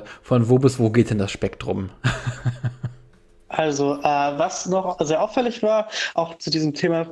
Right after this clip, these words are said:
Speaker 2: passt, es wurde irgendwie so ein bisschen angezeigt, so angedeutet, äh, ist auch, ähm, es gibt, äh, neue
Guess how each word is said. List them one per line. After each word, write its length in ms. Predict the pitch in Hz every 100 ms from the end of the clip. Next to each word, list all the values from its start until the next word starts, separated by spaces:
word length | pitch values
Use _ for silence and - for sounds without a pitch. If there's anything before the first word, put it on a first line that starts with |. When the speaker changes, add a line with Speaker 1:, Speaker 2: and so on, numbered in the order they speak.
| -
Speaker 2:
passt, 280 | 160 160 -
es 160 | 180 165
wurde 160 | 156
irgendwie 220 | 160 151
so 100 | 147
ein 100 | 143
bisschen 340 | 143 143 156 143
angezeigt, 800 | - 160 190 185 - - 160 160
so 80 | 160
angedeutet, 1160 | - 156 190 170 160 151 147 147 147 151 165 165 _ _ _ _ _ -
äh, 340 | 147 143 147
ist 120 | 147
auch, 280 | 175 151 143 -
ähm, 720 | 143 143 139 139 139 139 - _ -
es 120 | -
gibt, 520 | - 214 226 - - -
äh, 280 | 156 156 156
neue 760 | 160 151 175 196 202 196 196